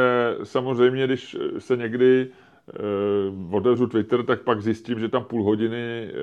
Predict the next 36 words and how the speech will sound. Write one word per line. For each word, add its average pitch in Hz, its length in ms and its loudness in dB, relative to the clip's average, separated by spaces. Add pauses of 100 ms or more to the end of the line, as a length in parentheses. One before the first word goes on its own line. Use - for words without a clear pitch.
(720)
něco 104 400 -6
čtu 110 600 0 (340)
a 92 100 -2
rozčiluju 110 420 -2
se 117 180 2
nad 110 220 -6
tím, 117 200 -2
co 107 100 -8
tam 110 200 -2
píšou, 110 640 0 (340)
eh, - 40 -8 (520)
zvlášť, 104 520 -2
eh, - 40 -6 (300)
když 107 140 -12
se 104 100 -10
to 98 100 -12
týká 104 180 -2
českých 113 400 0
věcí, 110 380 0
že 101 120 0
ten 104 260 -2 (580)
píše 101 260 -4
tamto 110 520 4
a 101 60 4
teď 101 120 -4
na 98 80 -6
to 104 120 0
jako 101 160 2
někdo 101 220 0
jiný 113 500 0
a 101 100 -2
teď, 95 300 -8
teď 101 140 -10
to 107 60 -8
různě 101 480 -4
lidi. 101 180 -4